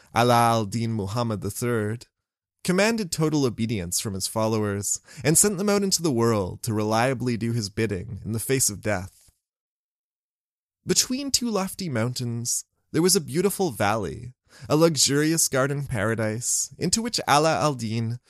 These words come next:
brought the most delicious fruits and the most fragrant bushes and flowers,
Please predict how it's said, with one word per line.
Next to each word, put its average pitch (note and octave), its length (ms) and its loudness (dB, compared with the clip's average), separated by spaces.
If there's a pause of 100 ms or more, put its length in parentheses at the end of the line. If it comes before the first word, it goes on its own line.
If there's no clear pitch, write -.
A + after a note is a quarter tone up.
(180)
brought D#3+ 180 2
the G#3+ 80 -2
most A3 240 0
delicious C#3 460 0
fruits - 600 -2
and G2 100 -8
the A2+ 40 -2
most B2 200 0
fragrant B2+ 600 0
bushes B2 360 -2
and A2 140 -4
flowers, G#2+ 800 -2